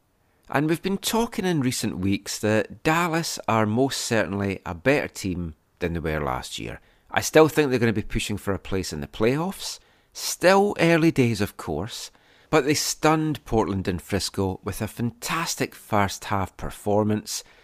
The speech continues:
that saw them three up by the break, all of them coming from Jesus Ferreira. Dallas went one nil up in the twenty-sixth minute when Ferreira hit his first of the season after a nice dummy by Paul Arriola,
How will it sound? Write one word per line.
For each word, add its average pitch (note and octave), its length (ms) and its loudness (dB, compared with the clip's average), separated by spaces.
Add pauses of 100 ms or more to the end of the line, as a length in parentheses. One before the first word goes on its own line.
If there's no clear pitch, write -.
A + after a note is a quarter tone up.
(120)
that A2 140 -2
saw D#3 240 2
them D3 160 2
three C#3+ 380 -2
up - 140 -2
by G#2+ 140 2
the F#2 100 -2
break, G2+ 560 -2 (560)
all F3+ 220 6
of E3 140 -2
them G#2+ 160 -2
coming G2 500 -2 (380)
from - 280 -12
Jesus D2+ 420 -8
Ferreira. - 600 -6 (1080)
Dallas D#3 300 4
went C#3 180 2
one D3 200 2
nil C#3+ 200 4
up C#3 140 0
in C3 80 0
the B2+ 60 2
twenty-sixth A#2+ 600 -4
minute A#2+ 360 0
when G#2+ 140 -4
Ferreira A#2+ 600 2
hit G#2 200 -6
his F#2 120 -8
first - 480 0
of - 100 -10
the A#2+ 80 -2
season A#2 540 -4
after - 280 0
a G2+ 60 2
nice G#2 300 2
dummy A2 360 4
by G2 180 0
Paul G#2+ 400 2
Arriola, G2+ 640 2